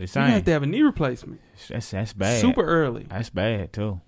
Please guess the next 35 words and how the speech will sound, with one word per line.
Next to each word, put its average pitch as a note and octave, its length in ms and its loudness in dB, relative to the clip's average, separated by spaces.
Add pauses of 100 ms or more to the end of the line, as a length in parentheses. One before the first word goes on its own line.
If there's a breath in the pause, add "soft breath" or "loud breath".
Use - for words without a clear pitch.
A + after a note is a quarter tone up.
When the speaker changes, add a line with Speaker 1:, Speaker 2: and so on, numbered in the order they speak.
(180)
Speaker 2:
Like, E3 220 -4
you F3+ 60 -2
can't F3 260 2
move F#3 260 4
the F#3+ 60 -2
same. F#3+ 260 0
You G3 80 -4
can't D3+ 220 0
do E3+ 140 4
certain F3+ 260 0
Speaker 1:
Yeah. F3+ 60 0
Speaker 2:
situations. F3+ 440 0
So, F3 160 2
in D#3+ 120 0
turn, F#3 340 -4 (320 soft breath)
I E3+ 140 2
know G3 160 2
you E3+ 140 2
feel E3 260 4
like C#3+ 160 0
you D#3+ 100 0
can C3+ 80 2
still D3 240 4
play D3 180 0
at C3 80 -2
a - 40 -14
real E3 260 6
high E3+ 180 4
level. F#3+ 340 0
Speaker 1:
Shut G#2+ 360 2
it F#2 100 -2
down. G2 440 2
Speaker 2:
But - 160 -6
you F3 60 2
need F3 200 2